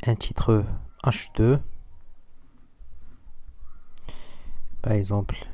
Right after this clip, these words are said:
Maroc. Je vais supprimer le Maroc d'ici. Un autre titre, H trois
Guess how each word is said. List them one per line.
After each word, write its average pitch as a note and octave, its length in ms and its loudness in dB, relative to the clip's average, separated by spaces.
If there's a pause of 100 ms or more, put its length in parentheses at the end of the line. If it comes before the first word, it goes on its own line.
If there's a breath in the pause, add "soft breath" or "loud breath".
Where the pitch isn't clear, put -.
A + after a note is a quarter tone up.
(140)
Maroc. G#2 680 4 (720)
Je A2 100 -2
vais A2 100 6
supprimer G#2+ 840 4
le A2 140 4
Maroc G2+ 400 2
d'ici. D#3 440 2 (2000 loud breath)
Un B2 100 6
autre - 240 4
titre, - 480 0 (1800 soft breath)
H - 280 0
trois G#2+ 560 6